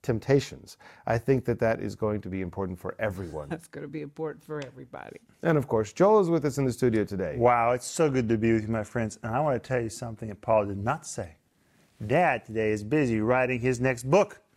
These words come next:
Speaker 3: That is what he's doing. And I have to tell you guys, he writes every single day. That's without exaggeration. He writes every day. And it's just, I'm so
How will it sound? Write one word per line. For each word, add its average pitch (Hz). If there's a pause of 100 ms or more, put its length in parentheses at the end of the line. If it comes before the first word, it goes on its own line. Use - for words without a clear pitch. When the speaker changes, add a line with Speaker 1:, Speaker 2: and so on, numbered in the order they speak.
(380)
Speaker 3:
That 127
is 135
what 143
he's 147
doing. 175 (880)
And 131
I 143
have 151
to -
tell 139
you 120
guys, 120
he 160
writes 120
every 123
single 104
day. 98 (640)
That's 143 (680)
without 120
exaggeration. 101
He 151
writes 123
every 120
day. 95 (680)
And 117
it's 123
just, -
I'm 139
so 147